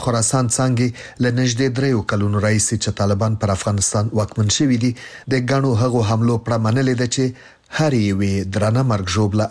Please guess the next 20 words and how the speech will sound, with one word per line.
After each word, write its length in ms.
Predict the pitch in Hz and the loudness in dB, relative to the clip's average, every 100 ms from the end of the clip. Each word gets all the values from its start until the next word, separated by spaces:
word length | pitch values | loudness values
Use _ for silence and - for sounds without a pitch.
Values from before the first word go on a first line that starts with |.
| 107 | 0
اړولې 340 | 113 131 107 110 | 2 2 0 0
ده. 60 | 110 - _ _ _ - | -4 -8 _ _ _ -2
د 100 | 127 120 120 | 0 0 0
پوځي 320 | 113 110 127 - | 0 2 2 0
امنیتي 400 | 110 110 107 - 107 | 0 0 0 0 -2
چارو 240 | 113 104 98 | 0 0 0
شنونکی 420 | 110 123 123 120 101 - - - | 0 0 0 0 -2 -6 -14 -4
او 80 | 127 127 | 0 0
د 100 | 120 135 | -2 -4
پرځېدلي 500 | 117 127 127 131 113 | -2 0 0 0 0
جمهوري 300 | 110 104 113 110 | 0 0 0 0
نظام 280 | 107 120 117 | 0 0 0
د 100 | 107 | 0
وسلوالو 560 | 98 - 107 110 117 110 101 | 0 0 0 2 2 0 0
ځواکونو 400 | 104 90 120 107 | -2 0 2 2
ویان 340 | 101 123 131 127 - - - | 2 2 0 -4 -12 -14 -2
جنرال 360 | 117 117 123 127 - 107 | 0 2 0 0 -2 -2
اجمل 380 | 101 113 113 101 | 0 0 2 2
عمر 280 | 107 113 107 | 2 2 0
شینواري 500 | - 113 120 131 107 | 0 0 2 2 0